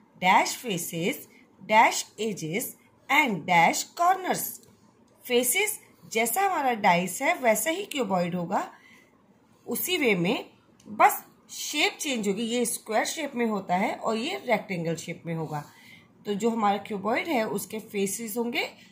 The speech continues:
six और edges देखिए one, two, three, four, ऐसे ही नीचे के five, six, इधर पीछे है seven और eight, फिर नाइन,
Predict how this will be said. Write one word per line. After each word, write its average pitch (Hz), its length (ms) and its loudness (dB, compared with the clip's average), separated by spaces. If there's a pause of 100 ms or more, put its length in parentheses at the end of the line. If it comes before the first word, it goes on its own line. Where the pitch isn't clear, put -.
(260)
six - 640 -2 (680)
और 190 200 -4
edges 202 480 0 (380)
देखिए 170 400 -6 (300)
one, 202 460 -2 (160)
two, 233 280 -2 (140)
three, 202 260 -4
four, 190 680 -2 (1040)
ऐसे 196 240 0
ही 277 140 0
नीचे 254 340 -2
के 302 160 -4 (160)
five, 233 360 2
six, - 520 -6
इधर 202 300 -6 (120)
पीछे 220 280 -8
है 214 360 -4 (320)
seven 220 500 0
और - 320 -4
eight, 220 360 0 (360)
फिर 185 120 -6
नाइन, 196 420 0